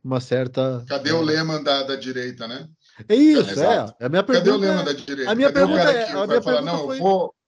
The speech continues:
Speaker 2: eu vou investir no, no." O Lehman, por exemplo, ele comprou a revista Nova Escola, que era da Abril, agora é da Fundação Lehman,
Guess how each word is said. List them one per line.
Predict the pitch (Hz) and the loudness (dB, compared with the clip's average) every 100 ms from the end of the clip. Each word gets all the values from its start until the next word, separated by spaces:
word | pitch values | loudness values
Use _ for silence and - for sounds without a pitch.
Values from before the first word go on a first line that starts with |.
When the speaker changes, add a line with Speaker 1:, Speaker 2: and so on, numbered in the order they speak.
| - | -10
Speaker 2:
eu | 131 | -8
vou | 165 | -2
investir | 185 175 156 160 - 220 | -2 -2 -4 -4 -6 -6
no, | 220 196 | -4 -4
no." | 175 175 151 - _ _ | -4 -6 -8 -16 _ _
O | - - | -12 -6
Lehman, | 123 151 202 | -2 0 -2
por | 175 | -4
exemplo, | 127 123 156 | -8 -8 -8
ele | 156 | -8
comprou | - 135 127 131 123 156 | -6 -8 -8 -8 -4 0
a | 175 | 0
revista | 160 123 131 175 | 0 -4 -6 -6
Nova | 156 143 139 | -4 -4 -4
Escola, | 131 - 120 123 143 | -6 -6 -4 -2 -4
que | 139 | -6
era | 110 | -8
da | 107 101 | -6 -6
Abril, | 95 110 175 185 185 | -6 -4 -4 -4 -6
agora | 101 95 98 | -6 -6 -6
é | |
da | 110 | -6
Fundação | 101 131 131 151 | -6 -4 -4 -2
Lehman, | 208 196 117 85 | 0 -2 -2 -12